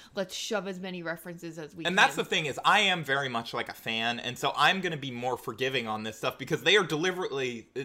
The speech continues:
Speaker 2: deliberately servicing that to me. So of course
Speaker 1: Yeah.
Speaker 2: I like it.
Speaker 1: Of course.
Speaker 2: You know what I mean?
Speaker 1: <laughs> This
Speaker 2: So
Speaker 1: is a nice veggie dog for you.
Speaker 2: Yeah.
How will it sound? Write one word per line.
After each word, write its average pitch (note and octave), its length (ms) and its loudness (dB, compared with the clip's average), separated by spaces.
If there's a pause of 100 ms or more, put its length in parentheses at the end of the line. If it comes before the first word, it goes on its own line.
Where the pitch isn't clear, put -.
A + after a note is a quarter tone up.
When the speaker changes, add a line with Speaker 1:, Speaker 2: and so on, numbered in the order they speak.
Speaker 2:
deliberately D#3+ 480 0
servicing D3 560 -6
that G#2+ 340 -2
to G3+ 180 -6
me. F3 380 0
So F3+ 160 0
of E3 100 -4
course A#3+ 240 4
Speaker 1:
Yeah. C#3 80 6
Speaker 2:
I A2 40 0
like G2 260 -2
it. - 60 2
Speaker 1:
Of C4+ 140 4
course. F4 440 6
Speaker 2:
You D3 120 2
know D3+ 120 6
what D#3+ 100 6
I D#3 60 4
mean? E3 240 2
Speaker 1:
<laughs> E3+ 60 -6
This - 60 -12
Speaker 2:
So C#3 180 4
Speaker 1:
is C3 80 4
a - 80 6
nice B3+ 340 4
veggie A3 400 0
dog F3+ 300 -6
for F#3+ 200 -10
you. E3+ 360 -8 (480)
Speaker 2:
Yeah. D#3 320 4